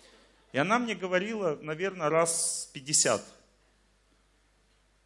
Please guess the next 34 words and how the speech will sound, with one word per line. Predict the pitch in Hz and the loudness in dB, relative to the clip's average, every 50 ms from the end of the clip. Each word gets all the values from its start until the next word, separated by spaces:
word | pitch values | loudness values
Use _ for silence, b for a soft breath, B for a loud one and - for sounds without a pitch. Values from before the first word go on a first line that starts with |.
| _ _ | _ _
И | - 135 | -16 -12
в | - | -10
какой-то | - 165 - 208 202 202 185 | -10 -6 -4 -4 -4 -2 -2
момент, | 175 185 185 214 226 208 - | -4 -2 -2 -2 -4 -4 -6
представляете, | 170 160 - - 170 165 190 208 220 214 | -6 -6 -4 -4 -2 -2 -2 -2 -2 -4
что | - 180 | -6 -10
произошло? | 160 - 156 151 139 139 147 - - 147 135 | -10 -8 -10 -10 -8 -8 -8 -8 -6 -2 0
Я | 131 139 139 | 2 2 2
просто | - 165 175 165 - - | 0 -4 -6 -6 -6 -4
за-, | 139 139 156 151 - 123 | -4 -4 -4 -4 -6 -6
я | 120 156 185 202 220 190 | 0 2 2 2 2 0
забывал | 156 156 170 160 190 180 170 143 113 107 | -2 -6 -4 -4 -4 -2 0 0 -2 -2
всё | - - - 107 | -4 -10 -14 -10
время. | 107 104 98 95 101 | -8 -6 -6 -6 -8
Не | 104 | -8
то, | 202 202 | -8 -8
что | 202 202 - 160 | -8 -6 -8 -8
я | 131 | -10
против, | - - 139 120 101 - 104 98 117 | -8 -6 -6 -6 -6 -6 -10 -6 -4
я | 120 | -4
забывал. | 127 131 131 127 143 135 120 104 95 92 92 - B B B B B B B B B B B B B B B B _ | -2 -4 -6 -10 -8 -4 -4 -2 -2 -4 -8 -14 B B B B B B B B B B B B B B B B _
Вот. | - 131 147 151 127 113 - - - - - _ _ _ _ | -12 -4 0 0 0 0 -2 -8 -18 -20 -20 _ _ _ _
И | 156 | -18
в | 151 | -16
какой-то | - 175 - - 185 175 - | -14 -14 -8 -8 -8 -8 -8
момент | 170 180 180 185 208 226 226 220 - - - _ | -10 -12 -10 -8 -10 -10 -10 -12 -16 -20 -20 _
я | 131 127 160 160 | -4 -2 -2 -2
такой | 160 - - - - 147 143 | -2 -6 -12 -10 -6 -4 -2
раз, | 151 170 190 196 - - - - - _ _ _ _ _ - | 0 0 0 -2 -4 -6 -8 -12 -18 _ _ _ _ _ -8
я | 131 135 | -6 -6
выключаю | 135 143 - 147 143 - - 165 143 135 131 | -6 -8 -12 -14 -12 -4 0 0 0 2 0
свет | - - 131 131 127 - | -2 -2 -2 -4 -6 -6
в | - - | -10 -10
туалете, | - 139 135 139 151 156 156 - 165 165 | -8 -6 -6 -6 -6 -10 -12 -14 -20 -20